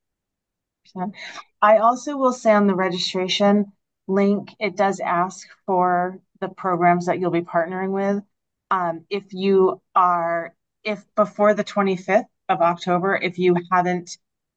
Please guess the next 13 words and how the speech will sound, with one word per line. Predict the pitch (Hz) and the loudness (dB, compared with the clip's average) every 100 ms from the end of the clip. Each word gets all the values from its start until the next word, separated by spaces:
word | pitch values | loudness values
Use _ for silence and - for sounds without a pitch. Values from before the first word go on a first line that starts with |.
| _ _ _ _ - 180 _ 175 185 | _ _ _ _ -20 -20 _ -18 -2
made | 233 214 226 | 2 2 2
the, | 202 175 | -4 -6
you've | 220 196 | -4 0
made | 202 202 202 - | 0 0 -2 -8
connections | 202 190 - 196 180 | -6 -4 -6 -6 -4
maybe, | 185 180 | -2 -2
but | 160 | -4
you | |
haven't | 180 180 180 | -4 -4 -2
gotten | 165 151 | -2 -4
a | |
firm | 160 175 160 | -6 -6 -6
answer, | 156 160 185 180 | -6 -8 -6 -6